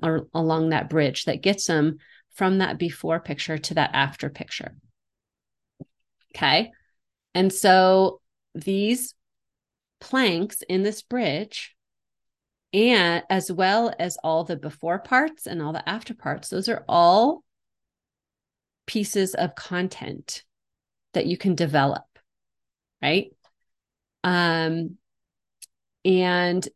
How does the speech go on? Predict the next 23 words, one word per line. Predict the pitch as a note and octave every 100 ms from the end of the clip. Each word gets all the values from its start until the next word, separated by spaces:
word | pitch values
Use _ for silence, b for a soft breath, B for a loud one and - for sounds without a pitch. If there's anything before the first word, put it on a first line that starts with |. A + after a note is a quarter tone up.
| _
really | E3 F3+ F3 F3+ F#3 F#3 -
take | - F#3+ F#3+ F#3+
your | F3+ F3 F3 E3+ E3+
reader, | D#3+ F3 D#3 D#3 C4+ F#4 -
your | F3
listener, | D#3+ E3 - F3+ F3+ F#3+
your | F#3+ D#3+ D#3
viewer, | C3+ D#3 D#3 D#3 C4+ D4+ _ _ _ _
however | - E3+ D#3+ E3+ E3+ F3 - _
you | F3+ F3 E3 E3+
are | D3+ D#3
speaking | - - E3+ - E3+ F3
or | - D#3 D#3
communicating | D#3 F3 D#3+ E3 - D#3+ D#3 D#3+
this | D#3 -
value, | - C3+ C#3+ E3 C4+ - _ B B B B B _ -
you | F#3+
can | G#3+ G#3
take | - F#3+ F#3+
them | F#3 F3 F#3+ G3 _ _ _ _ _ _ _ _
into | G3+ A#3 B3+ B3
this | G#3 G3+
picture | - A#3+ - - - A#3